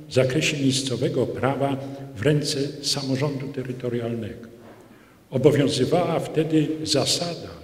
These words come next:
że to, co może być rozstrzygnięte na szczeblu gminnym lub powiatowym, powinno być wyłączone ze szczebla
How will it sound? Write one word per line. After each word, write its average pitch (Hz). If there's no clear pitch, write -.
że 110
to, -
co -
może 151
być -
rozstrzygnięte 123
na 117
szczeblu 110
gminnym -
lub 110
powiatowym, 131
powinno 143
być 123
wyłączone 123
ze 95
szczebla 120